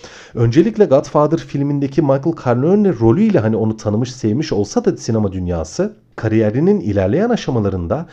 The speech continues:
Godfather'daki performansından biraz farklı performanslar canlandırdı. Hani ne demek istiyorum? Şöyle,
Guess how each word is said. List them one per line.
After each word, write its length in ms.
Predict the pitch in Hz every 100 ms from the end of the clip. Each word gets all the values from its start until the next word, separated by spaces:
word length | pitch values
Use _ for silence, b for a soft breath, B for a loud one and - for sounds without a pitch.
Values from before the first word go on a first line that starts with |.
| B B B
Godfather'daki 880 | 110 165 - 160 151 151 151 151 -
performansından 800 | 131 123 135 135 139 135 196 190
biraz 280 | 202 208 -
farklı 640 | - - 113 113 - 196
performanslar 800 | - 113 - 92 87 87 - 82
canlandırdı. 800 | 71 80 78 76 73 76 65 - B B B B B 110
Hani 320 | 107 101 90
ne 100 | 196
demek 180 | 180 120
istiyorum? 440 | - - 95 185
Şöyle, 400 | - 156 139 82